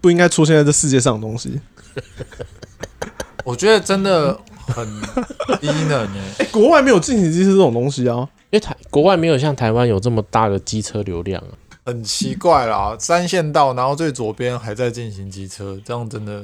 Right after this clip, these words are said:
Speaker 2: 很奇怪。
Speaker 1: 那就重庆北路啊，干他妈右边最外侧一道全部都违停，中间他妈开公车，最左边他妈的进行机车，进行机车里面还有一道他妈公车专用道，操你妹！
Speaker 3: <laughs> 干，小友你真的很气。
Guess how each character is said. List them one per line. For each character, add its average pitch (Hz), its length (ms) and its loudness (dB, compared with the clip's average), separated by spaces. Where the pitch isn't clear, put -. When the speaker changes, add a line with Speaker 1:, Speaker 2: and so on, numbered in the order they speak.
Speaker 2:
很 - 140 -18
奇 - 240 -18
怪。 - 140 -20
Speaker 1:
那 170 40 -2
就 185 80 2
重 151 180 4
庆 151 140 2
北 123 160 0
路 123 160 0
啊， 113 100 -2
干 180 160 2
他 185 120 4
妈 170 420 4
右 185 180 6
边 160 240 2
最 170 140 6
外 156 220 8
侧 143 180 4
一 127 80 2
道 135 140 6
全 120 140 -4
部 131 60 -2
都 135 140 6
违 113 160 2
停， 117 220 -2
中 165 160 4
间 175 100 4
他 180 100 6
妈 165 80 4
开 160 220 2
公 135 220 -4
车， 123 280 0
最 185 180 6
左 143 160 4
边 143 160 4
他 151 140 4
妈 143 260 4
的 120 220 4
进 180 160 4
行 143 200 2
机 135 180 2
车， 143 160 4
进 175 120 6
行 180 60 6
机 175 60 6
车 196 120 8
里 160 100 6
面 185 180 6
还 165 80 4
有 175 180 4
一 147 40 -6
道 175 160 6
他 180 100 4
妈 165 140 4
公 160 180 0
车 156 160 6
专 139 160 4
用 127 160 2
道， 120 180 4
操 117 240 0
你 110 60 -6
妹！ 117 320 -2
Speaker 3:
<laughs> - 840 2
干， 95 160 -10
小 95 240 0
友 90 80 0
你 85 80 -6
真 95 140 2
的 92 60 2
很 80 120 -4
气。 - 380 -8